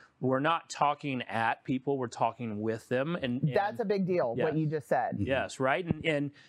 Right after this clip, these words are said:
Speaker 1: w-, and something we've always talked about in our businesses, and something that,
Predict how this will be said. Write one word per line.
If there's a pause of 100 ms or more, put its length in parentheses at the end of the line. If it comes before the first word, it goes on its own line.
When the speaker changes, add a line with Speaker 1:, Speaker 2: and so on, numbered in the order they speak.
(160)
Speaker 1:
w-,
and
something
we've
always
talked
about
in
our
businesses,
and
something
that,